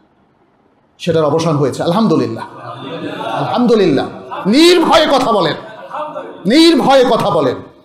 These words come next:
কাজ করেন। ইসলামের সৌন্দর্য স্বাধীনভাবে ফুটিয়ে তোলার এ এক মহাসুযোগ,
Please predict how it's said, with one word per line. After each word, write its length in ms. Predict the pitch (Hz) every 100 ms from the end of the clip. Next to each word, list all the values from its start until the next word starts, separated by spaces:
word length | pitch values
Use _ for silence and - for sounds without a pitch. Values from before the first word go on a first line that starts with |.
| _ -
কাজ 200 | 233 170
করেন। 260 | 185 135 95 - _ _ _ _ _ _ _ _ _ _ _ _ _ _ _ _ _
ইসলামের 480 | 190 190 190 190 202
সৌন্দর্য 760 | - 175 175 170 190 233 233 - - _ _ _ _ -
স্বাধীনভাবে 760 | - 151 135 233 247 214 196
ফুটিয়ে 400 | 190 190 170 190
তোলার 560 | 185 170 135 131 - _ _ 190
এ 100 | 185
এক 140 | 175
মহাসুযোগ, 500 | 147 151 147 135